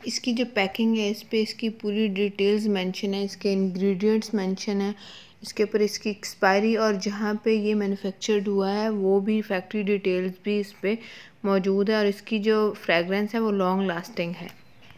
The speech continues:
व्यूअर्स, इसकी प्राइस मैं मेंशन नहीं करूँगी because ये एक्सपेंसिव परफ्यूम है। व्यूअर्स, अगर आपने इसको परचेज़ करना है तो आप इसको ऑनलाइन परचेज़ कर सकते हैं।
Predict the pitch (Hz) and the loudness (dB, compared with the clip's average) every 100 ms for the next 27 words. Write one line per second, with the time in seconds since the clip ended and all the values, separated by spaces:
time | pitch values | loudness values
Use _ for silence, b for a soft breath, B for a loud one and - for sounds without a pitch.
0 | - 226 247 254 226 - 233 - 247 247 | 2 6 8 8 6 0 -4 2 2 6
1 | 226 220 240 262 240 220 214 233 233 226 | 8 8 6 6 6 8 6 6 6 8
2 | 226 240 233 226 226 208 220 214 208 208 | 8 6 8 8 8 6 4 8 6 6
3 | 214 208 208 - - 185 190 - 208 208 | 4 4 2 -2 2 4 4 2 2 4
4 | 180 180 185 180 202 190 - - - - | 0 0 -6 -4 -6 -10 -14 -20 -14 0
5 | 220 247 233 - 208 226 220 220 233 233 | 4 4 4 0 2 6 6 6 0 0
6 | 226 233 214 - 214 214 208 208 208 214 | -4 0 0 2 2 2 -2 0 2 2
7 | 208 214 208 220 208 202 202 214 214 202 | 2 0 -2 0 2 2 2 2 2 0
8 | 196 196 196 180 185 - - - 190 190 | 0 -2 0 -4 -2 -6 -10 -12 -12 -12